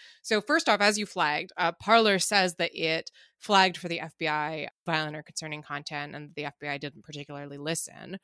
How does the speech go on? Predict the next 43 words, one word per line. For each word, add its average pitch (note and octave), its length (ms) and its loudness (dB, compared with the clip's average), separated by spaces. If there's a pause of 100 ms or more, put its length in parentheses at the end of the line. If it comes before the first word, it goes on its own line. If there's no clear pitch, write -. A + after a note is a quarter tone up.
(360)
But G#3+ 280 6
of G3+ 140 -2
course, G3+ 300 4
that F#3+ 260 8
is F3+ 160 2
itself C4+ 420 4
interesting G3 520 -2
because F#3 280 -2
Parler G#3 400 2
gained E3 420 -4
a F#3+ 80 2
reputation F#3 680 -2
as D#3+ 300 -2
being E3+ 540 -4
a D#3 120 -8 (160)
place D#3 420 -6
where D3 360 -6
you D3+ 320 -12
could G#3 320 -10
post E4 420 -2
violent E3 360 -8
or D3+ 40 -20
disturbing D#3 440 -12
stuff C#3+ 280 -12 (140)
and E3 80 -6
it E3 140 -10
wouldn't B3 260 0
be C3+ 140 -8
taken D3 320 -18
down - 380 -14 (380)
because F3+ 280 -4
it F3+ 60 -8
was A3+ 140 -8
fashioning G#3+ 440 0
itself D3 420 -8 (100)
as, D#3 320 -6
you D#3 60 -14
know, C#3+ 160 -14
the F#3 80 -8
free D4+ 240 0
speech - 400 -6
platform, D#3+ 560 -16 (400)
right? F3+ 380 4